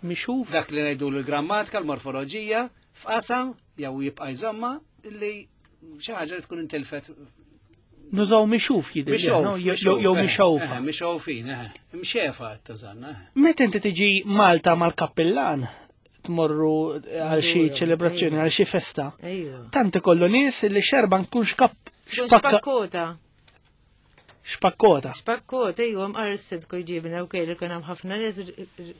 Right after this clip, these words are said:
Speaker 3: xerba nkun xpakkota bin-nies.
Speaker 1: Xpakkota, xpakkata bil-Malti tfisser maqsuma.
Speaker 3: Eh, imma aħna nfissru bija li tkun mimlija ħafna.
Speaker 2: Eh, ġieli, ġieli naħseb anke Malta tintuża se tixpakka,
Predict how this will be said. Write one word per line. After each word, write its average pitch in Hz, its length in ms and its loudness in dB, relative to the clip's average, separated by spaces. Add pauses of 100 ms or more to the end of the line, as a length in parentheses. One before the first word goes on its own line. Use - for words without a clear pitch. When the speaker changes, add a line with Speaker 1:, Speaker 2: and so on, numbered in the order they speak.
Speaker 3:
xerba 180 540 -6
nkun 175 220 -6
xpakkota 175 560 -6
bin-nies. 139 500 -10
Speaker 1:
Xpakkota, 175 640 -2 (300)
xpakkata 190 760 2
bil-Malti 208 460 -4
tfisser 214 420 0 (340)
maqsuma. 202 520 -2 (120)
Speaker 3:
Eh, 190 300 -8
imma 214 160 -2
aħna 208 300 -6
nfissru 196 460 -8
bija 220 420 -2
li 226 160 0
tkun 214 260 -6
mimlija 208 540 -4
ħafna. 151 420 -6
Speaker 2:
Eh, - 80 -12
ġieli, 214 360 2 (180)
ġieli 196 340 0
naħseb 143 340 -4
anke 165 280 -4 (440)
Malta 135 480 -6
tintuża 127 560 -8
se 139 160 -8
tixpakka, 151 600 -6